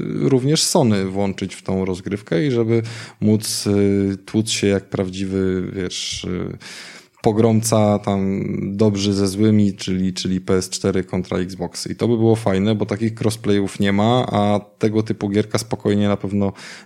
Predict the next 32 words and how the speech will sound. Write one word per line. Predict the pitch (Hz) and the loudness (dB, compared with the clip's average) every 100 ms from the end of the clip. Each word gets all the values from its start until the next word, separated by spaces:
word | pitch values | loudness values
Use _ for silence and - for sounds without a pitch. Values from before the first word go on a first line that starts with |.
| - | -2
y, | 101 98 98 98 98 98 | 2 2 2 2 2 2
ogarnęliby, | 107 104 107 110 104 101 98 | 2 2 4 4 4 2 0
żeby | 98 98 | 0 0
to | - 98 | 0 -2
zrobić, | 95 101 98 98 95 | 0 0 0 0 -2
żeby | 98 | -2
to | 101 95 | -2 -2
działało | 95 95 95 | 0 0 0
dobrze. | 92 120 165 190 | 0 0 0 2
No | 180 170 | 2 0
i, | 160 160 151 | -2 -4 -4
i | 143 | -2
że | 135 | -2
podobno | 131 117 117 113 | 0 2 2 2
jakieś | 107 110 107 | 0 0 -6
tam, | - 101 101 - - - - | -2 -2 -2 -8 -20 -18 -6
mm, | 98 98 98 98 98 95 95 85 82 - - - | 0 2 2 2 0 -2 -2 -6 -10 -12 -12 -6
deklaracja | 107 123 120 117 120 117 110 | 0 0 2 2 2 2 -2
poszła, | 101 117 113 - 113 107 107 104 | 2 2 2 2 2 4 2 0
no | 101 101 | -2 -2
zobaczymy, | 98 98 98 - 101 | -2 -4 -4 -2 -2
co | 95 101 | -2 -6
Sony | - 98 98 | -4 -2 -4
z | |
tym | - 98 | -4 -4
zrobi. | 95 104 95 101 - - - - | -2 -2 -2 -2 -4 -14 -14 -4
Moim | 101 101 101 | 0 2 2
zdaniem | 95 98 98 95 | 2 2 0 0
się | 101 | 2
nie | 107 113 | 2 4
zgodzi, | 110 110 101 101 | 4 2 2 -2
ale | 98 101 101 | -2 0 0